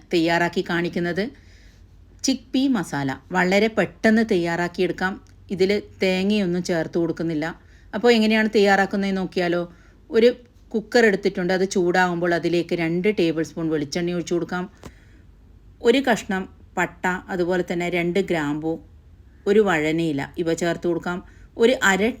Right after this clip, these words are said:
ടീസ്പൂൺ ജീരകം കൂടി ചേർത്ത് കൊടുക്കാം. ഒന്ന് പൊട്ടി വരുമ്പോൾ ഇതിലേക്ക് ഒരു ഉള്ളി ചെറുതായി കട്ട് ചെയ്തെടുത്താണ്, അത് ചേർത്ത് കൊടുക്കാം. ഉള്ളി ഒന്ന് സോഫ്റ്റ് ആകുന്നത് വരെ നമുക്ക് ഇളക്കി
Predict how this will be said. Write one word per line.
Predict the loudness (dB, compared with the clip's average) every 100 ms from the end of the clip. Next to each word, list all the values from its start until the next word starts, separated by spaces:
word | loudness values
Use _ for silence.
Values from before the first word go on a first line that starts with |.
| -2
ടീസ്പൂൺ | -2 -4 -6 -8 -10 -8
ജീരകം | -4 0 0 0 0 0
കൂടി | -2 -2
ചേർത്ത് | -6 -6 -6
കൊടുക്കാം. | -6 -8 -10 -16 -20 -20 -20 -20 -14 -2
ഒന്ന് | 0 2
പൊട്ടി | 0 2 4
വരുമ്പോൾ | 4 2 0 0
ഇതിലേക്ക് | 0 -2 -2 -2 -4 -8 -20 -20 -12 0
ഒരു | 4 4
ഉള്ളി | 4 2 -2 -2
ചെറുതായി | -2 0 0 0 0
കട്ട് | -2 0
ചെയ്തെടുത്താണ്, | 0 -2 -4 -4 -2 -2
അത് | -4 -2
ചേർത്ത് | -2 -2 -4
കൊടുക്കാം. | -2 -6 -8 -12 -20 -20 -20 -20 -4
ഉള്ളി | 2 4 4
ഒന്ന് | 4 0
സോഫ്റ്റ് | -2 -4 -4 -2
ആകുന്നത് | -2 0 0
വരെ | 0 -2
നമുക്ക് | -4 -4 -4
ഇളക്കി | -4